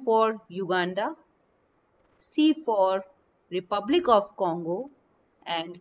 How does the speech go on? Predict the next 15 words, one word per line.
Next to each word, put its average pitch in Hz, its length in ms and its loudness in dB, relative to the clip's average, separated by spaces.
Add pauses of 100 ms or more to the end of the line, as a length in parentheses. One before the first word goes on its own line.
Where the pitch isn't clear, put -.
(100)
K 262 140 0 (140)
for 175 180 2 (460)
Kenya। 185 300 -4 (1900)
ठीक 285 140 -4
है, 359 100 -6 (640)
तो 175 320 -2
ये 196 100 -8
हो 196 80 -6
गई 214 140 -2
अफ्रीका 226 420 -2
के 247 140 0
लिए 247 120 0
trick 254 340 -8
एसडीजी 196 460 -8
सक। 254 200 -4